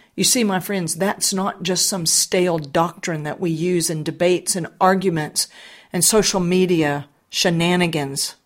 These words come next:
<laughs> Shenanigans, my friends, mischievous dealings. No,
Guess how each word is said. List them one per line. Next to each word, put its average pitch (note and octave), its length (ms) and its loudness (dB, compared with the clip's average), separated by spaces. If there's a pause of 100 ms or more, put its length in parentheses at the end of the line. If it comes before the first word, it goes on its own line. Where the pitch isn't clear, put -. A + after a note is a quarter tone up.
<laughs> - 240 -6 (640)
Shenanigans, F#3+ 1000 4
my F3 140 0
friends, F3+ 400 -2
mischievous F3+ 960 0 (360)
dealings. E3 720 4 (1800)
No, F3 560 0